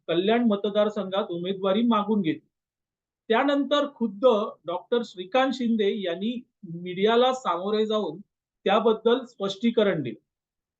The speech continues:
श्रीकांत शिंदे म्हणाले की आ, लो-, कल्याण लोकसभा मतदारसंघामध्ये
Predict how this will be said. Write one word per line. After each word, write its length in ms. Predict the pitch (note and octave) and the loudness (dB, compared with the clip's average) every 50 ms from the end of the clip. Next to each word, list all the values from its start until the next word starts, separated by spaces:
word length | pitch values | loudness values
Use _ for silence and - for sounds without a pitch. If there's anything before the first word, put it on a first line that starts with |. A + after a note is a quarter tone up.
| _ - | _ -6
श्रीकांत 360 | - A3 A#3+ B3 D4 D4 D4 | -2 0 2 2 4 4 4
शिंदे 300 | C4 A#3+ C#4 C#4 C4+ C#4 C#4 | 4 2 2 2 4 4 4
म्हणाले 380 | C#4 B3 A#3+ B3+ C4 A#3 F3+ | 4 4 4 4 6 4 4
की 680 | F3+ F3+ - _ _ _ _ - A3+ B3+ C#4 C#4+ C#4+ - - _ _ _ _ _ _ _ F3+ E3+ E3+ G3 - _ _ - | 2 -2 -4 _ _ _ _ -4 -2 -2 0 -2 -2 -4 -8 _ _ _ _ _ _ _ -14 -12 -12 -12 -14 _ _ -10
आ, 80 | D#3+ - - - G3+ E3+ D#3 D#3+ - _ _ | -10 -10 -10 -12 -14 -16 -16 -16 -18 _ _
लो-, 380 | D#3+ D#3 E3 E3+ E3+ E3 E3 D#3+ | -4 0 2 4 4 4 2 0
कल्याण 480 | D#3+ - E3 E3+ F#3 G#3 A#3+ C#4 C#4+ C#4+ | -2 -2 -2 0 2 2 2 2 2 2
लोकसभा 560 | A#3+ A3 A3 A3 B3 A#3+ A#3+ A#3 G#3+ C4 C#4+ | 4 2 4 4 2 -2 0 0 0 0 0
मतदारसंघामध्ये 1200 | C4+ A#3 A3+ - A3 G#3 G#3+ G#3+ A3 A3 G#3+ F#3 F3+ F#3 F3+ F3+ F3+ F#3 F3+ F3 D#3+ C3+ C3 C#3+ | 0 0 -2 -4 -4 -2 -2 -2 -2 -4 -8 -10 -6 -4 -4 -4 -4 -4 -4 -4 -4 -4 -6 -8